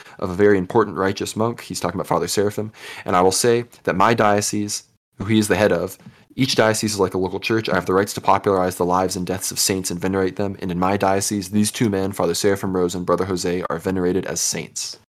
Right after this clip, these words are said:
He said that last month. And just, you know, to make sure that we, we talk about Georgia and everything, in many ways, Georgia, while they do have some problems with interacting with the G A E, their church has done a very good job of preserving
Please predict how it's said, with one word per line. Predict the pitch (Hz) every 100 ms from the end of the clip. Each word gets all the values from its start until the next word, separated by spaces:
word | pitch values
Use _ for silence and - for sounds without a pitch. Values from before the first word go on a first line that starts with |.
| _ -
He |
said | - 92
that | 90
last | 82 82 -
month. | 82 - - - _ - _ _ -
And | 92 90 87 90 -
just, | 123 107 85
you | 113
know, | 101 92
to | -
make | 104 90
sure | - 107
that | 92 90 - _ -
we, | 117
we | 117
talk | 123 110
about | 107 90
Georgia | 104 107
and | 95
everything, | 92 101 95
in |
many | 98 131
ways, | 95 95
Georgia, | 104 117 110 92
while | 98
they | 98 95
do | 113
have | 107
some | - 92
problems | 95 101 90 90
with | 98 87 - - _ _
interacting | 110 95 92 101
with | 95
the | 92
G | 87 104
A | 92
E, | 95 104 92 - - -
their | 113
church | 113 - 117 110
has | 90
done | 98 87
a |
very | 87 104 101
good | 92
job | 85 90 90
of | -
preserving | - 98 98 95 95 87 87